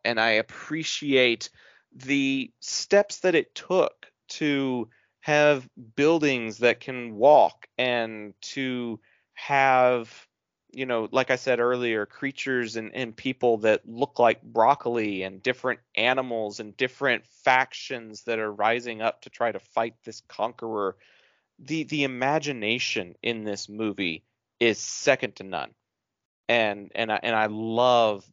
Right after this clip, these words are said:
the, the steps that it takes, because there aren't very many movies that are as imaginative and as bold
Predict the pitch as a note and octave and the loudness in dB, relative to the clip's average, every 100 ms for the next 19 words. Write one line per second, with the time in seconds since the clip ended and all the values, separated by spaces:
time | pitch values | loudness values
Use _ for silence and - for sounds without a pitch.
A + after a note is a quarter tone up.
0 | - A#2 G2 - A2+ - - A#2 G#2 - | -12 -12 -10 -8 -6 -8 -4 -2 -2 -4
1 | G#2 F#2 _ F#2 B1+ - - C3 - C3+ | -10 -10 _ -10 -10 -14 -14 -14 -4 -2
2 | A2+ G#2 A#2+ A#2 - _ - A2+ A#2+ B2 | -2 -2 0 0 -2 _ -2 0 2 0
3 | - - _ _ _ _ B2+ B2+ B2 A2+ | -8 -18 _ _ _ _ -2 0 0 -2
4 | A2+ A2+ A2 G#2+ G2+ _ _ - G#2+ A2 | -2 -2 -4 -4 -8 _ _ -20 -14 -4
5 | A2+ A2 G#2+ G2+ G2 - - _ _ _ | 0 2 0 -2 -4 -10 -16 _ _ _
6 | _ - A#2 A#2 - A2 G#2 G#2+ A2 G#2 | _ -10 2 2 4 2 2 0 -4 -10
7 | G2+ G2+ G#2 A2 A2 G#2+ - A2 G2+ - | -2 0 2 0 -8 -10 -6 -6 -6 -10
8 | G#2+ G2 - _ _ - A#2 G#2+ F2+ E2+ | -10 -10 -14 _ _ -4 -2 -2 -6 -12